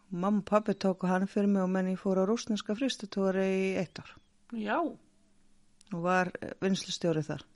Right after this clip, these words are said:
Speaker 2: Já. Og varstu þá bara að vinna með Rússum?
Speaker 1: Helmingurinn um borð voru Rússar og hinn helmingurinn Litháar.
Speaker 2: Já, ok.
Speaker 1: Og svo voru tveir Íslendingar, skipstjóri og stýrimaður.
Speaker 2: Já, ok.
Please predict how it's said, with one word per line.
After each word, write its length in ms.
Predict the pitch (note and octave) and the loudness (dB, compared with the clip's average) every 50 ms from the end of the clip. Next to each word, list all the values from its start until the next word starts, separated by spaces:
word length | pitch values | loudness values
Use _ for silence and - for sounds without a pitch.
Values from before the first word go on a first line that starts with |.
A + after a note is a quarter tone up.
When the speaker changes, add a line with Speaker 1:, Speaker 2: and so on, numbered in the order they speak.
| - - - - - - - _ _ | -20 -20 -20 -20 -20 -20 -20 _ _
Speaker 2:
Já. 220 | - B3+ B3 A3+ - - - - _ _ _ _ _ _ _ _ - | -6 -6 -6 -6 -8 -10 -12 -18 _ _ _ _ _ _ _ _ -12
Og 120 | G#3+ A3+ A3+ G#3+ | -10 -8 -8 -8
varstu 200 | A3+ - - A#3+ | -8 -8 -8 -8
þá 60 | A#3 | -6
bara 140 | - A3+ A3+ | -6 -4 -4
að 60 | A#3 B3+ | -4 -4
vinna 140 | B3+ B3+ B3 | -6 -6 -4
með 240 | A#3+ B3 A#3+ B3 B3+ | -4 -4 -4 -4 -4
Rússum? 300 | C4+ - - - - - _ _ _ _ _ _ _ _ _ _ _ _ - | -8 -8 -8 -10 -14 -14 _ _ _ _ _ _ _ _ _ _ _ _ 0
Speaker 1:
Helmingurinn 560 | G3+ G3 G#3 A#3 A#3+ B3 A#3 G#3 G3+ G3 G3 | 4 6 8 8 8 8 6 6 4 4 2
um 60 | F3+ F#3 | 4 4
borð 220 | F#3+ F#3 F#3 F3+ | 4 6 6 4
voru 180 | F3+ E3+ E3 D#3+ | 4 4 2 2
Rússar 400 | F3 F3+ - - - G#3+ A#3 A#3+ | 0 0 0 2 2 2 4 4
og 220 | A3+ G3+ - - | 2 0 -2 -4
hinn 200 | F#3+ G#3 G#3+ G#3+ | -2 0 0 2
helmingurinn 580 | G3+ G3+ F#3+ F#3+ F3+ E3+ D#3+ - F3 E3 D#3+ E3 | 2 2 2 2 0 0 -2 -2 -2 0 0 0
Litháar. 440 | E3+ F#3+ F#3+ - - A3 A3+ C4 C#4+ - - - _ _ _ _ _ _ _ - | 0 -2 -2 -2 -2 0 0 0 -2 -6 -12 -20 _ _ _ _ _ _ _ -8
Speaker 2:
Já, 140 | G#3+ G#3 | -6 -6
ok. 160 | G3+ G3 - G#3 G#3+ B3 D#4+ D#4+ - _ _ _ _ _ _ _ _ _ - | -6 -8 -8 -8 -6 -6 -6 -6 -10 _ _ _ _ _ _ _ _ _ -2
Speaker 1:
Og 120 | - F#3+ G3 | 0 2 4
svo 140 | G#3+ A3+ A3 | 4 6 6
voru 300 | A3 A3 G3+ G#3 G#3 G#3 | 8 8 8 8 8 6
tveir 420 | G3+ - - A3+ A3 G#3+ G#3 G3+ | 4 4 6 8 8 10 8 6
Íslendingar, 880 | - - G#3 G3+ - - - - F3+ E3 D#3 D#3+ D#3 - D3+ C#3+ C#3+ C#3 C#3+ | 4 2 2 2 0 0 0 0 2 2 2 0 0 2 2 2 0 0 -6
skipstjóri 640 | - - - G3+ F#3+ - - - G3 F#3 F3 F3 E3+ | -10 -6 -2 -2 -2 -2 -2 -2 0 0 0 2 2
og 80 | E3 E3 | 0 0
stýrimaður. 540 | - - E3 D#3+ D3 C#3 C3+ - C3 - - _ _ _ _ _ _ - | -2 -2 -4 -2 -2 -2 -4 -4 -6 -14 -20 _ _ _ _ _ _ -8
Speaker 2:
Já, 140 | A#3 A3+ G3+ | -6 -6 -6
ok. 220 | G3 G3 - - | -6 -8 -8 -8